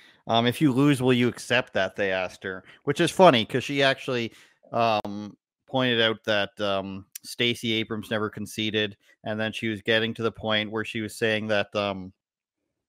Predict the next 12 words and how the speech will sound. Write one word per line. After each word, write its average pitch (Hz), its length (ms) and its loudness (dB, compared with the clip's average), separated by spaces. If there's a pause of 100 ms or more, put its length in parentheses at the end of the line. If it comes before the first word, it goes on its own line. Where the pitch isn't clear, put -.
(140)
you 135 100 -2
know, 120 180 2
Hillary 120 300 2
Clinton 117 340 0
and 117 100 0
the 110 60 -4
Green 117 300 -2
Party 113 420 0 (140)
wanted 113 200 -2
a 104 60 0
recount, 110 760 0 (600)
and 110 560 -6